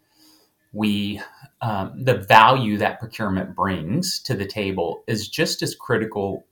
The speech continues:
and as important as the supply, uh, overall supply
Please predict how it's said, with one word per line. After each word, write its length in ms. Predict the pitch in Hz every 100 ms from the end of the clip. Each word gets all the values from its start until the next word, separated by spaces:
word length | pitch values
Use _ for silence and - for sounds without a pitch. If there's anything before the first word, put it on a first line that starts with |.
| -
and 140 | 107
as 100 | 95
important 640 | 95 92 - 98 92 92 87
as 760 | 87 92 90 87 85 - - - _ _ _ _ -
the 80 | 120
supply, 760 | 104 - 104 98 98 95 95 - _ -
uh, 140 | 120 101
overall 380 | 123 110 92 92
supply 520 | 110 - 92 92